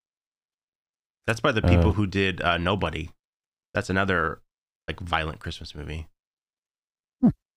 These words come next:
Speaker 1: No, this is not the Hellboy Christmas movie, Santa movie. This is a different one.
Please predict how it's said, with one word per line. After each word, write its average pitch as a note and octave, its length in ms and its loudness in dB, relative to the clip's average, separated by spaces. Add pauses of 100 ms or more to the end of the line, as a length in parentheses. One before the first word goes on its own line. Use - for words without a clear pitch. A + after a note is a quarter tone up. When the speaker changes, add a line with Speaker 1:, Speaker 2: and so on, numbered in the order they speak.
Speaker 1:
No, C3 200 4
this A#2+ 200 2
is D3 120 2
not B2 240 4
the A2+ 100 0
Hellboy F#2 580 0 (600)
Christmas - 460 -4
movie, D2+ 220 -6
Santa F#2 240 0
movie. D#2+ 220 -2
This F#2 140 0
is G2 140 -6
a - 20 -10
different F2+ 300 -2
one. D#2+ 240 -8